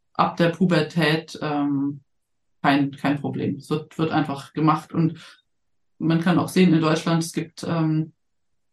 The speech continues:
immer mehr Kliniken, die sich als Transgender-Gesundheitskliniken, äh, bezeichnen und die dieses ganze Spektrum anbieten. Und, ähm,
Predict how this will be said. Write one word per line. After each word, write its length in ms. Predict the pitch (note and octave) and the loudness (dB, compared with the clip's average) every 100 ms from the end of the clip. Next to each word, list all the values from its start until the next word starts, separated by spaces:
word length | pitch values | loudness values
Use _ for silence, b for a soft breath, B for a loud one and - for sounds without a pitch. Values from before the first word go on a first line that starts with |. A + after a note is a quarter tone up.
| _ _ | _ _
immer 240 | F3+ F#3 | 6 8
mehr 320 | F3+ E3+ D3+ D3 | 8 8 4 0
Kliniken, 800 | - G#3+ A3 G#3+ A3 G3+ F#3 - _ _ - | 2 6 6 4 2 2 -2 -10 _ _ -10
die 60 | |
sich 240 | D#3+ E3 - | -8 -8 -8
als 260 | D3+ - | -8 -8
Transgender-Gesundheitskliniken, 2000 | - D#3+ E3 - D#3+ F#3 G3 F#3+ F3 F#3+ G#3 F3+ D#3+ - G3 F#3 F3 F3+ E3+ D#3+ | -2 0 0 -2 2 4 4 2 2 2 2 0 -2 -4 2 4 2 0 2 2
äh, 300 | D3+ - - D#3+ b b _ - | 2 -2 -4 -6 b b _ -8
bezeichnen 580 | E3+ - F3+ - E3+ D#3 | -4 2 2 2 2 2
und 100 | D#3 | 0
die 120 | E3+ | 0
dieses 320 | E3 D3+ D3+ | -2 -2 -2
ganze 240 | E3 E3+ E3 | 0 0 -2
Spektrum 720 | - D#3+ - D3+ D3+ B2+ - | -4 -6 -4 -2 0 -2 -4
anbieten. 640 | C#3+ D3 C#3 - C3+ - - _ _ _ _ _ | -2 0 0 -2 -4 -4 -14 _ _ _ _ _
Und, 360 | - D#3+ D3+ - | 2 4 2 -2
ähm, 600 | D3+ D#3 D3 D3 D3 D3+ | -4 -2 -2 -2 -2 -4